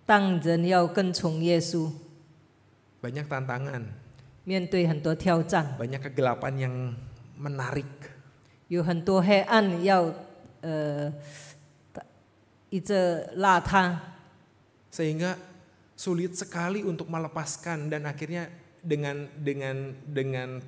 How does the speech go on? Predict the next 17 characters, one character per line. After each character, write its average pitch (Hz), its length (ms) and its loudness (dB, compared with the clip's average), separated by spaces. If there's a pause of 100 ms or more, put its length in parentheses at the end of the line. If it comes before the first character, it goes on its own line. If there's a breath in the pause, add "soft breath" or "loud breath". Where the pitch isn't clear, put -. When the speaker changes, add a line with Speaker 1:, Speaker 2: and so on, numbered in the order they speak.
Speaker 2:
pilihan 139 560 -2
pribadi 135 480 -2
itu, 170 160 -6 (300)
"Saya - 260 -8
ambil 170 200 4
pilihan, 151 240 0
saya 147 160 -4
mau 131 160 -2
ikut 156 320 -10
Yesus." - 520 -12 (600 soft breath)
Speaker 1:
以 190 100 0
致 208 260 4
他 202 260 4
很 175 280 2
难 165 200 2
摆 156 240 2
脱， 180 400 6